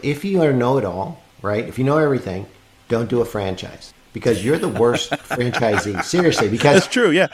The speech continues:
Speaker 1: you know, so, so seriously, I mean, when you join the military, you don't, you don't sign up to the recruiter and say, "Yeah, I know how to shoot a gun, I know how to command troops, I know how to strategize military.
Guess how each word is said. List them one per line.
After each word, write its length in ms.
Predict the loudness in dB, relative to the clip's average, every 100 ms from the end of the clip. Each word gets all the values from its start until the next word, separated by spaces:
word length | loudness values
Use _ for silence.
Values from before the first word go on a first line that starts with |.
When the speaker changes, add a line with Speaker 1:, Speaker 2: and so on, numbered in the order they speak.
| -10 -16 -14
Speaker 1:
you 120 | -2 2
know, 240 | 4 2
so, 240 | 2 4
so 200 | 6 4
seriously, 460 | 4 4 2 2 0
I 100 | 2
mean, 180 | 2 2
when 100 | 2
you 100 | 2
join 240 | 4 4
the 60 | 4
military, 720 | 4 2 0 -2 0 -2 -6 -12 -14
you 180 | -6 -2
don't, 220 | -2 -2
you 80 | 2
don't 200 | 2 2
sign 300 | 0 2 2
up 160 | 2 0
to 80 | -2
the 80 | -2
recruiter 380 | -2 2 2
and 80 | 2
say, 140 | 0 2
"Yeah, 160 | 2
I 60 | 2
know 80 | 2
how 60 |
to 60 | 0
shoot 220 | 0 -2
a 60 | 0
gun, 280 | 2 2
I 80 | 2
know 80 | 2
how 60 | 2
to 80 |
command 380 | 0 0 2 0
troops, 380 | 0 0 0 0
I 80 | 0
know 160 | 2
how 120 | 2 2
to 120 | 0
strategize 720 | -2 0 2 2 2 2 2
military. 640 | 0 0 0 0 0 -2